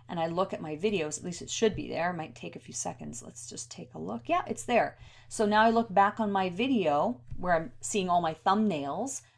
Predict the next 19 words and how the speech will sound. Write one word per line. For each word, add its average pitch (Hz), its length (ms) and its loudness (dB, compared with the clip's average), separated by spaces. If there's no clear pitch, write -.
on 180 160 -4
my, 151 360 -2
on 160 100 -10
my 156 100 -6
board, 180 380 2
on 156 100 0
my 143 160 -4
video 156 580 0
channel, 240 520 2
and 180 260 0
I 180 60 0
can 185 160 -6
see 214 280 -2
the 214 140 4
video. 202 300 2
Now 196 500 4
underneath 196 800 0
it 185 180 -6
says, 175 460 2